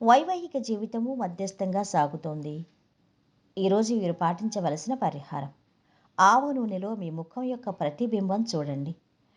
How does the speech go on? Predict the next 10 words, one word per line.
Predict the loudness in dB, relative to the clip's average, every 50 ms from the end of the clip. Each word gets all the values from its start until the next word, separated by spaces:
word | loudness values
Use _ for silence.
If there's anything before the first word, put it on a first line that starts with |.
| _ _ _ _ _ _ _ _ _ _ _ _ 6
అదే | 6 6 6 4 0 2
ఆవాల | 2 2 4 4 2 2 2 0
నూనెలో | -2 0 -2 -2 -2 -2 -2 -2 -4
పిండితో | -2 -4 -4 -2 -2 -4 -2 0 0 0 2 0
చేసిన | -4 -4 -4 -4 -4 -6 -6
తీపి | -6 -4 -4 -4 -4 -2 -2 0
వంటకాలను | 0 0 -2 -2 -8 -6 -2 0 0 0 0 0 -4 -4 -8 _ _
పక్షులకు | -4 -4 -4 -4 -6 -6 -6 -2 -2 -4 -4 -4 -6
తినిపించండి. | -6 -6 -6 -6 -8 -10 -10 -8 -8 -8 -6 -6 -8 -10 -14 _ _ _ _ _ _ _ _ _
ఇది | -2 0 0 0 0